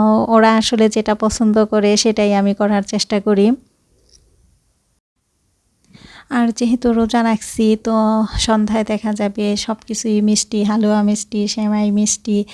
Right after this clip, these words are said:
তো রোজা রেখে কিন্তু এত মিষ্টি জিনিসটা <laughs> খেতে ভালো লাগে না, একটু ঝাল হলে ভালো লাগে। এজন্যই আবার এই যে আলুর চপ করলাম। আর আলুর চপ যেই বেসনে করলাম, এই বেসনটা কিন্তু আমার গত বছরের বেসন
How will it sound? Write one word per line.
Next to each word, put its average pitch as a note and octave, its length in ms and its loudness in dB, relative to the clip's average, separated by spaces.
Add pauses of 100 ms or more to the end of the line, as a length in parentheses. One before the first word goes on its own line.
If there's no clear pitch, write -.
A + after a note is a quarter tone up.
(300)
তো A#3+ 120 -4 (440)
রোজা A3 260 0
রেখে A3 240 -4
কিন্তু G#3+ 280 -6
এত G#3 180 -4
মিষ্টি G#3+ 340 -4
জিনিসটা G#3 440 -4 (180)
<laughs> G#3+ 180 0
খেতে A3 260 -4
ভালো G3+ 300 0
লাগে G3+ 240 -2
না, G3 80 -2
একটু G3+ 280 -6
ঝাল G#3 300 -4 (140)
হলে G3+ 280 -2
ভালো G3 300 0
লাগে। G3 300 -4 (520)
এজন্যই G#3+ 580 0 (140)
আবার G#3 280 -2
এই G3+ 120 -2
যে G#3+ 180 -4 (240)
আলুর G#3 280 -2
চপ G#3 320 -6
করলাম। G3+ 400 0 (720)
আর G#3 240 0 (380)
আলুর A3+ 240 0
চপ A3+ 220 -4
যেই A3 240 0
বেসনে G#3 400 0
করলাম, G#3+ 400 -2
এই G#3+ 220 -2
বেসনটা G#3 440 -4
কিন্তু G#3 280 -6
আমার G#3 240 -2
গত G3+ 240 -6
বছরের G#3 540 -2
বেসন G3 300 -4